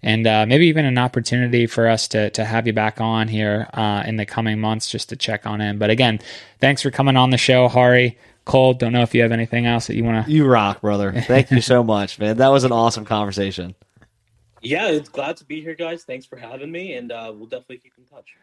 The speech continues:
Speaker 2: Awesome, brother.
Speaker 1: Sounds good. Thanks, everyone, for tuning on in. We will talk to you guys on the next episode. Thanks,
Speaker 2: Th-,
Speaker 1: all.
Speaker 2: thanks, Hari.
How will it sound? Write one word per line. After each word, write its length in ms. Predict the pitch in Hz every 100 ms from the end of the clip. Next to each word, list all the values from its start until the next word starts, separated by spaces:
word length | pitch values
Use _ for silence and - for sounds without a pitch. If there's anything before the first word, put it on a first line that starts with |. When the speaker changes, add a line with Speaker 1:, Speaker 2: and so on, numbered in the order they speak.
| -
Speaker 2:
Awesome, 360 | 113 120 107
brother. 300 | 107 107 104
Speaker 1:
Sounds 520 | - - 107 107 110 110
good. 260 | 123 110
Thanks, 300 | - 143 151
everyone, 340 | 165 160 156 151
for 120 | 147
tuning 340 | - 156 147
on 180 | 147 143
in. 320 | 143 151 160 -
We 320 | 123 120 131
will 220 | 123 127
talk 340 | 127 - 117 120
to 120 | -
you 60 | 127
guys 280 | 120 123 123
on 160 | 117
the 120 | 123
next 440 | 127 107 123 - -
episode. 640 | 107 - 104 - 101 98 - _
Thanks, 240 | 117 143 -
Speaker 2:
Th-, 60 |
Speaker 1:
all. 160 | 120 120 -
Speaker 2:
thanks, 220 | 131 113
Hari. 300 | 113 107